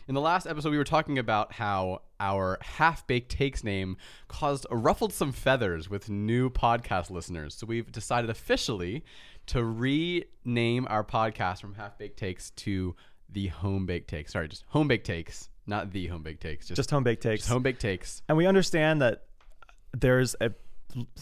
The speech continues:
Speaker 2: l-, sort of large part of our audience who may have no idea why
Speaker 1: Mm-hmm.
Speaker 2: we are changing this, and you might be a little disappointed and sad. I'm a little disappointed and sad, but I understand.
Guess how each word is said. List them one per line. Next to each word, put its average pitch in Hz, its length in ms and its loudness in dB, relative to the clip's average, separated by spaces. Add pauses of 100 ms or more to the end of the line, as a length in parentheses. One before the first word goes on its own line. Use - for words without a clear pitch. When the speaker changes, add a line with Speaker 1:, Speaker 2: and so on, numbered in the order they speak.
(100)
Speaker 2:
l-, 117 200 -4
sort 160 420 4
of 147 140 4
large 139 360 6
part 143 160 6
of 139 80 2
our 135 100 6
audience 143 340 4
who 117 120 0
may 135 360 2
have 123 360 2
no 113 220 2
idea 120 440 2
why 107 320 2
Speaker 1:
Mm-hmm. 110 100 0
Speaker 2:
we 107 80 0
are 104 80 0
changing 113 320 -2
this, 127 320 -6 (220)
and 107 100 -4
you 101 60 0
might 107 140 2
be 117 80 2
a - 20 4
little 113 120 4
disappointed 123 520 0
and 101 140 0
sad. 127 400 4 (360)
I'm 123 160 4
a - 40 4
little 151 140 6
disappointed 143 440 2
and 135 120 2
sad, 143 340 6
but 113 180 4
I 110 40 -2
understand. 139 640 2